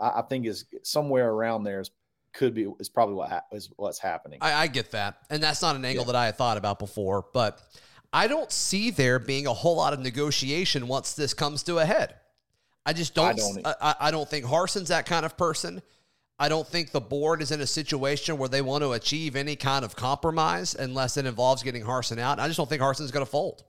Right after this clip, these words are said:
Speaker 2: I don't think Harson's
Speaker 1: I don't
Speaker 2: gonna
Speaker 1: either.
Speaker 2: agree to anything that involves him, um, leaving. Even if they think they have something with cause and they show you, "Hey, this is what we're going to push," um, I see Harsin being the kind of guy like,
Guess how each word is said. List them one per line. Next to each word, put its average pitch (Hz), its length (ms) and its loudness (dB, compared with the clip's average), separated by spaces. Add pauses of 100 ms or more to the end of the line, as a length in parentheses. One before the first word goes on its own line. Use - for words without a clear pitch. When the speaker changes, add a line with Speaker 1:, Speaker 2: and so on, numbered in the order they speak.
(160)
Speaker 2:
I - 60 -2
don't 127 120 0
think 143 120 -2
Harson's 143 300 2
Speaker 1:
I - 20 0
don't 151 100 2
Speaker 2:
gonna 135 120 2
Speaker 1:
either. 101 80 -2
Speaker 2:
agree 143 180 0
to 135 80 0
anything 127 640 -4 (440)
that 135 120 -2
involves 135 420 2
him, 127 420 -4 (520)
um, 120 500 0
leaving. 139 360 -4 (180)
Even 160 240 0
if 156 100 0
they 156 120 4
think 143 220 -2
they 131 140 2
have 143 240 2
something 147 300 0
with 117 180 -4
cause 143 400 4
and 127 80 -6
they 131 80 -2
show 143 240 0
you, 131 220 -4
"Hey, 139 240 2
this 123 200 -2
is 117 120 -4
what 123 160 0
we're 120 80 0
going 120 300 -6
to 101 100 -12
push," - 560 0 (600)
um, 120 520 -2 (280)
I 139 220 2
see 139 420 -2
Harsin 143 420 -2
being 131 160 -4
the 120 60 -8
kind 131 180 -2
of 127 60 -2
guy 123 160 2
like, 120 220 -2